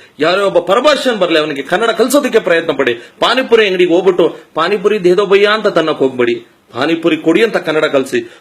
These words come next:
ಪ್ರತಿಯೊಬ್ಬರು ನಿಮ್ಮ, ನೀವು, ನೀವು ಮೊದಲು ನೀವು ಶುರು ಮಾಡ್ತಕ್ಕಂಥ, ನಿಮ್ಮ ಬಾಯಿಂದ ಬರ್ತಕ್ಕಂಥ ಮೊದಲ ಪದ ಕನ್ನಡ ಆಗಿರ್ಲಿ, ಕನ್ನಡ ಆಗಿರ್ಲಿ, ಕನ್ನಡ ಆಗಿರ್ಲಿ.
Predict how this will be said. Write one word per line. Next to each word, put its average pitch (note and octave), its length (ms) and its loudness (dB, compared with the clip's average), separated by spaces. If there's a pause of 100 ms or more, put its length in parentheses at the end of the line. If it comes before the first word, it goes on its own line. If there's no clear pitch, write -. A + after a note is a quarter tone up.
(140)
ಪ್ರತಿಯೊಬ್ಬರು A#3+ 800 2
ನಿಮ್ಮ, A3+ 400 -2
ನೀವು, G3+ 360 -2
ನೀವು G3 200 0
ಮೊದಲು G3+ 480 0
ನೀವು G#3 200 0
ಶುರು A#3 280 -4
ಮಾಡ್ತಕ್ಕಂಥ, A#3+ 580 0
ನಿಮ್ಮ F3 280 -2
ಬಾಯಿಂದ F3 340 -2
ಬರ್ತಕ್ಕಂಥ E3 460 -2
ಮೊದಲ D#3+ 300 0 (100)
ಪದ E3+ 300 0 (440)
ಕನ್ನಡ C3+ 220 -2
ಆಗಿರ್ಲಿ, G#2+ 460 -4 (280)
ಕನ್ನಡ F3 200 -2
ಆಗಿರ್ಲಿ, A#2+ 480 -4 (260)
ಕನ್ನಡ F#3+ 240 -2
ಆಗಿರ್ಲಿ. C#3+ 540 -4